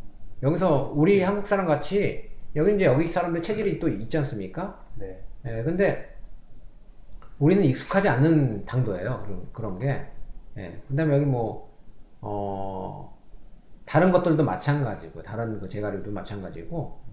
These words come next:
Speaker 1: 굉장히 답니다. 예, 그래서 이거를요,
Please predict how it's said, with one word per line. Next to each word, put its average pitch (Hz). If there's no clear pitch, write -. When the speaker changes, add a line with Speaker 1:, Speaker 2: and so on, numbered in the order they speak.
Speaker 1:
굉장히 226
답니다. 110
예, 107
그래서 143
이거를요, 180